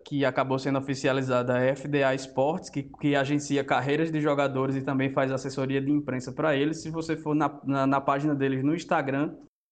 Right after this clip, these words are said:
boa parte dos seus agenciados atualmente está vestindo a cabeça do camp-, a camisa do Campinense, que é a casa do, do goleiro Rodrigo Dias, do Alex Travassos,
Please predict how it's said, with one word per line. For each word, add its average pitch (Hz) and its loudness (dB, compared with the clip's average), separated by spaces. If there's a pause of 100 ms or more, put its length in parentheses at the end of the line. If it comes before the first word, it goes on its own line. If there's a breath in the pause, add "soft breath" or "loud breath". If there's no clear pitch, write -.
(120)
boa 185 0
parte 160 -2
dos 147 -6
seus 139 0
agenciados 131 0
atualmente 135 0
está 139 -2
vestindo 139 -4
a 139 -2
cabeça 143 -2
do 143 -6
camp-, 156 -6
a 135 2
camisa 143 -2
do 143 -4
Campinense, 147 -4
que 131 -6
é 120 -2
a 120 -4
casa 127 -4
do, 127 -4
do 123 -10
goleiro 127 0
Rodrigo 139 -2
Dias, 143 2
do 127 0
Alex 127 0
Travassos, 135 0